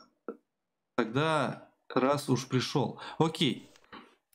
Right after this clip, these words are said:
Помогли. Никто не виноват. Погоди, перейти. Никто не виноват.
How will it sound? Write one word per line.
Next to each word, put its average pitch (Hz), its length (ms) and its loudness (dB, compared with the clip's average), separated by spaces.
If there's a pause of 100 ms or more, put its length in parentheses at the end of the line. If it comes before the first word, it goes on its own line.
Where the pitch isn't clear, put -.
(1300)
Помогли. 180 580 6
Никто 135 260 6
не 240 140 10
виноват. 165 560 8
Погоди, 147 420 4
перейти. 135 640 6
Никто 143 260 4
не 151 140 6
виноват. 143 540 4